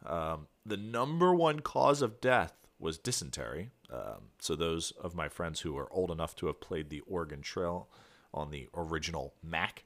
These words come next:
P C, <laughs> you know what dying of dysentery is, uh, in that game.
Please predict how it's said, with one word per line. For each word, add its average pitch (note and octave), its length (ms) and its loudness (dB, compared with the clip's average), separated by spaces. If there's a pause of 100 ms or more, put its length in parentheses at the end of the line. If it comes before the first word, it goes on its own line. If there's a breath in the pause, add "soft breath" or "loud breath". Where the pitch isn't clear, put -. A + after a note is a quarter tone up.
(140)
P E2+ 200 -4
C, D2 380 -6 (340 loud breath)
<laughs> - 320 -4
you A#2+ 280 2
know G#2 160 6
what F2 220 0
dying A#2 280 8
of E2 140 0
dysentery F2+ 640 2
is, F#2 440 0
uh, D#2+ 300 -4
in E2 140 -10
that G#2+ 240 0
game. D2+ 220 -10